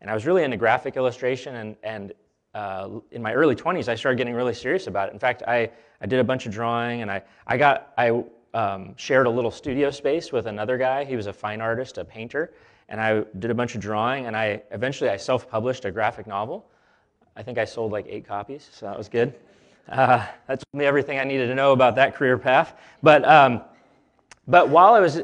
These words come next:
sharing that space with this artist, one day he said, you know, he was doing his thing and I was doing my thing. He said, "Hey, I got this gallery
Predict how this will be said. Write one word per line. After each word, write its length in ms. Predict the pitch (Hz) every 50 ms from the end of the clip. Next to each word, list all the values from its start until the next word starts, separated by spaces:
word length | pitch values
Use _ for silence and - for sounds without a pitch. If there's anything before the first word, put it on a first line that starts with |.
| - -
sharing 340 | - - - 180 196 208 185
that 140 | 156 - -
space 320 | - - 185 202 196 -
with 120 | 156 -
this 160 | 135 123 113 143
artist, 260 | 185 226 170 - -
one 160 | 143 139 139
day 160 | 139 139 135
he 100 | 135 143
said, 320 | 131 - 165 135 120 - - - _ _ _ _ _ _ _ _ _ _ _ _ _ _ _ _ _ _ -
you 120 | 110 143 143
know, 60 | 123
he 100 | 151 180
was 100 | 156 139
doing 160 | 165 147 135
his 160 | 135 143 135
thing 240 | - - 135 131 131
and 100 | 123 113
I 60 | 110
was 80 | 117 110
doing 160 | 120 117 113
my 100 | 110 107
thing. 220 | 107 117 110 107 101
He 120 | 120 127
said, 200 | - - 120 -
"Hey, 360 | - - 214 214 175 135 - -
I 180 | - - 147 147
got 220 | - 139 151 156
this 180 | - 151 117 -
gallery 720 | - - 123 117 147 170 151 131 120 113 107 101 107